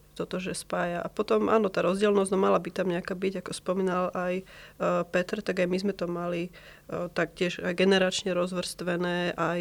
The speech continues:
ehm, bola som veľmi vďačná, že, mm, alebo aj stále som veľmi vďačná, že v Anasoft, eh, v tom, v tej porote Anasoft Litery, eh, bývajú aj, eh,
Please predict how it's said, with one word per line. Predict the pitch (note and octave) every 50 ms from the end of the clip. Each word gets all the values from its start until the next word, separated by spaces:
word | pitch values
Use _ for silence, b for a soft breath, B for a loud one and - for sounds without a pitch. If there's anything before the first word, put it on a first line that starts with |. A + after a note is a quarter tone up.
| E3+ F3 -
ehm, | - D#3+ D#3 E3 D#3+ E3 E3 E3 E3+ E3 F#3+ F#3+ - - - -
bola | F#3 F3+ F3+
som | - G3 F#3
veľmi | F#3+ F#3 F#3+ F#3 F3+
vďačná, | E3+ F3+ F3 F3 - - F#3+ F3+ F#3 F#3 F#3
že, | - F3 E3+ F3 - B B B B B B B B B B -
mm, | F3 - -
alebo | E3+ F#3 F#3
aj | F3 -
stále | - A3+ G#3+ G3+
som | F#3 - F#3 F3+
veľmi | F3+ F3+ F3+
vďačná, | F3 F3+ F3 - - - G#3 F#3+
že | F#3+ F#3+ F3+ E3+ -
v | F3+ F3+
Anasoft, | F3+ F#3+ F#3+ F#3+ - G3 F#3+ - - - - F3+
eh, | F3 E3+ F3 F3 F3 F3 - F3+ - - -
v | F#3 E3 D#3 D#3+ -
tom, | - F#3 F3
v | F3+ - -
tej | - - F3+ -
porote | F3+ F3 F#3 F#3+ - G3+
Anasoft | F#3+ F#3+ F#3+ - G3+ F#3+
Litery, | G3 F#3 F3+ - G3 F#3 G#3+ A3 A#3 -
eh, | - - - - - - G3 F3+ F3+ F3
bývajú | F3 F3+ F#3 F#3 F#3 F#3 F#3 F#3 F#3 F3+ -
aj, | - F3+ F3+ F3+ F3+ F3+ F3+
eh, | F#3 F#3 F#3 F#3+